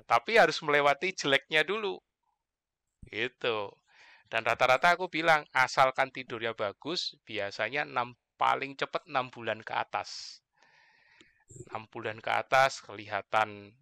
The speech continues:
lebih seger, ya kan? Lebih berisi, lebih,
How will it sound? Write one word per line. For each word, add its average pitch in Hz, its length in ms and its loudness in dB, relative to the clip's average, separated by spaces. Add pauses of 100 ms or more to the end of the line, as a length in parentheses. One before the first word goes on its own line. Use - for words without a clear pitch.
lebih 104 480 -12 (240)
seger, 123 1120 2 (140)
ya 104 160 -12
kan? 101 320 -4 (560)
Lebih 104 400 -14
berisi, 120 1300 -6
lebih, 110 460 -12